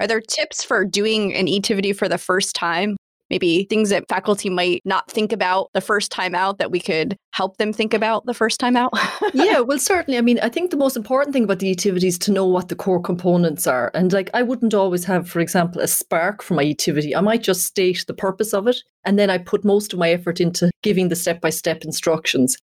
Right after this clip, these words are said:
Speaker 2: And what I often find is that my colleagues, in their head, they know what they want the student to do, or they know what the end product will look like. But when you actually have to write out the instructions and you're not physically present with the students,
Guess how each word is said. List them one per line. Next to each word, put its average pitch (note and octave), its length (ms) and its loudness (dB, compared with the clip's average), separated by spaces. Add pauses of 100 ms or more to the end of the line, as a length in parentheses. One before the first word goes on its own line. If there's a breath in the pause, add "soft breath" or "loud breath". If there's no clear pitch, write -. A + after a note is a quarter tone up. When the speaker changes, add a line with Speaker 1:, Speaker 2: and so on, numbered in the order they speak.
(120)
Speaker 2:
And F#3+ 80 -2
what G#3 100 0
I G#3+ 60 4
often A#3 360 0
find F#3 360 0
is E3 160 0
that E3+ 160 -4 (160)
my E3+ 160 2
colleagues, F#3 500 -2 (220)
in A3 140 2
their G#3+ 140 2
head, A3 280 2
they A3 120 2
know G#3+ 160 4
what F#3+ 320 -2
they F3 100 0
want F3 180 0
the F#3 60 -4
student F3+ 380 0
to D#3+ 100 -10
do, F#3 300 2 (100)
or F#3 120 0
they F#3 140 2
know G3 140 2
what F3+ 180 2
the F3+ 140 -6
end F#3 180 2
product F#3+ 480 -2
will F#3+ 120 4
look G3 260 0
like. G3+ 320 -2 (180)
But G3+ 100 -4
when A3+ 160 2
you B3 140 2
actually A3 340 0
have F#3 180 2
to F#3 120 -2
write G3 340 2
out F#3 220 0
the F#3 80 -2
instructions F3 640 0
and E3 100 4
you're D#3+ 80 0
not G3 240 0
physically G3 460 -2
present F3+ 340 0
with F3 140 -2
the F3 40 -4
students, F3 600 0